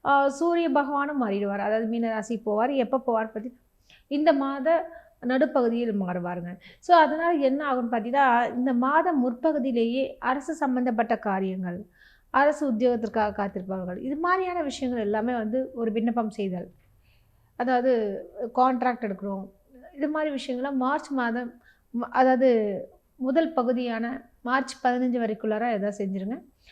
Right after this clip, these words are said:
அதுக்கப்புறம் வந்து பார்த்தீங்கன்னா, மற்ற இந்த கிரக நிலைகள் மாற்றங்கள் ஏற்படுறதுனால உங்களுக்கு வந்து இந்த அரசு சம்மந்தப்பட்ட காரியங்களை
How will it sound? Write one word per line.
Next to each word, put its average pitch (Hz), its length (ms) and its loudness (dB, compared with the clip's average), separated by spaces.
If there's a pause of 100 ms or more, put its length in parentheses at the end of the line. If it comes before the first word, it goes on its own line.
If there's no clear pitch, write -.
(200)
அதுக்கப்புறம் 359 580 2
வந்து 254 160 -4 (100)
பார்த்தீங்கன்னா, 226 520 -6 (1400)
மற்ற 247 360 -2
இந்த 240 160 0
கிரக 247 380 0
நிலைகள் 220 520 2
மாற்றங்கள் 214 580 -4
ஏற்படுறதுனால 208 840 -2 (400)
உங்களுக்கு 277 360 0
வந்து 269 120 0
இந்த 262 140 0
அரசு 269 280 -2
சம்மந்தப்பட்ட 247 520 -4
காரியங்களை 214 460 -2